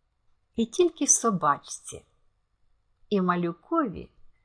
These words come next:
байдуже до футболу. Вони цю гру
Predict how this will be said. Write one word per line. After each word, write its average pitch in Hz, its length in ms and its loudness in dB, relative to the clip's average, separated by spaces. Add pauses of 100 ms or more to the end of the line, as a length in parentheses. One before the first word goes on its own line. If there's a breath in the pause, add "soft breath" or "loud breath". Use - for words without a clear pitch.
(280)
байдуже 240 580 4
до 156 120 -4
футболу. 160 720 -6 (480)
Вони 170 460 0
цю 269 320 -2
гру 240 400 -2